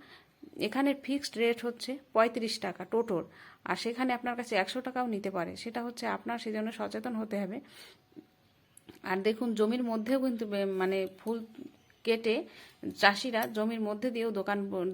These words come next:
দোকান বানিয়ে সেখানে কিন্তু বিক্রি করছে। আর এই জায়গাটা সব থেকে, কখন গেলে আপনারা সব থেকে ভালো ফুল দেখতে পারবেন সেটাও দেখিয়ে দিচ্ছি। সেটা হচ্ছে ডিসেম্বর মাসের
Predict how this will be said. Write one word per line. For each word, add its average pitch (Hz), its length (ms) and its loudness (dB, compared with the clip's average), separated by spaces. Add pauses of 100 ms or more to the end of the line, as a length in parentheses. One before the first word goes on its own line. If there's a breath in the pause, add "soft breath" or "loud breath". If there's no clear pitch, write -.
দোকান 208 240 0
বানিয়ে 202 280 2
সেখানে 220 320 -4
কিন্তু 208 200 -4
বিক্রি 190 360 -4
করছে। - 260 -6 (600 loud breath)
আর 196 200 4
এই 247 140 4
জায়গাটা 262 380 2
সব 226 220 -2 (120)
থেকে, 254 200 0 (460 loud breath)
কখন 220 380 8 (140)
গেলে 220 240 4
আপনারা 233 340 6
সব 254 260 -4
থেকে 285 200 4
ভালো 196 320 2
ফুল 247 180 0
দেখতে 226 240 0
পারবেন 220 280 2
সেটাও 240 320 0
দেখিয়ে 214 300 -2
দিচ্ছি। 220 300 -2 (540 loud breath)
সেটা 247 320 2
হচ্ছে 277 300 4 (260)
ডিসেম্বর 269 460 8
মাসের 233 400 4